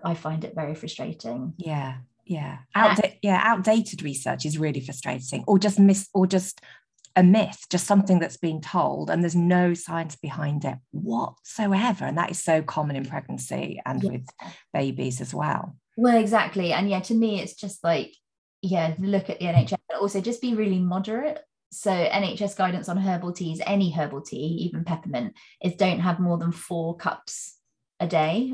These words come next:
Speaker 1: of one specific thing, because
Speaker 2: Mm.
Speaker 1: there isn't, you know, a huge amount of research, and some herbal ingredients, there's no research with pregnancy. Um, so as long as you stick to <clears throat> that kind of level, you're not gonna put yourself at risk, because,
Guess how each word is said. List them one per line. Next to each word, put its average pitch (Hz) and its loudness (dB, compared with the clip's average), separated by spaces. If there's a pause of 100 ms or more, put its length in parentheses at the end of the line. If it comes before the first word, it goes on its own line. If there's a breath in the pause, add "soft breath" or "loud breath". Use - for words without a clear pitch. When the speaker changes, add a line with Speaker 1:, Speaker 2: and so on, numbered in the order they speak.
Speaker 1:
of 175 -4
one 170 2
specific - -8
thing, - 0 (380 loud breath)
because 185 4
Speaker 2:
Mm. 151 -4 (220)
Speaker 1:
there 226 2
isn't, 180 0 (380 soft breath)
you 185 0
know, 156 2
a 160 -2
huge 180 -2
amount 151 -4
of 165 -8
research, 147 -4
and 156 -2
some 170 0
herbal 156 0
ingredients, 156 -6
there's 127 -6 (200)
no 185 2
research - -6
with 160 -10
pregnancy. - -8 (240 soft breath)
Um, 185 2 (160)
so - 2
as 202 2
long 220 6
as 196 0
you 196 2
stick - -8
to 175 0 (100)
<clears throat> - -12
that 208 4
kind 190 -4
of 175 -6
level, 170 -4
you're 185 -4
not 202 0
gonna 180 -4
put - -12
yourself 170 -6
at 170 -12
risk, - -4 (100)
because, 175 -2